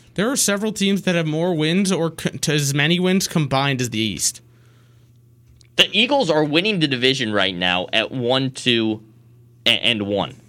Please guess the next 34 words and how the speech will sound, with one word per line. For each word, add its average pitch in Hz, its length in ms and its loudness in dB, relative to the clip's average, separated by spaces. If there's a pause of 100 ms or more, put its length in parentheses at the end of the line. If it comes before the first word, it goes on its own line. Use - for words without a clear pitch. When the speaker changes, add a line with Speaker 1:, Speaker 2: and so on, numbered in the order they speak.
(220)
Speaker 1:
The 175 240 2
N 202 120 2
F 277 100 0
C 214 180 0
East 190 120 2
is 165 400 0
a, - 60 -6
as 151 140 2
a, 139 480 0 (500)
as 147 140 4
a 151 80 4
division 160 340 2
has 165 220 2
three 156 380 -2
wins 131 280 0
total. 110 300 -2 (200)
Speaker 2:
That's 143 200 2
insane. 139 240 0
Speaker 1:
The 147 60 4
Bears 185 320 4
have 185 180 2
three 180 240 0
wins. 175 220 2
The 131 100 -4
Packers 165 360 2
have 180 140 2
three 175 220 0
wins. 170 320 2
The, 127 100 0 (380)
the 107 240 0
Chiefs 180 360 2
are 180 80 2
three 180 240 2
and 170 160 0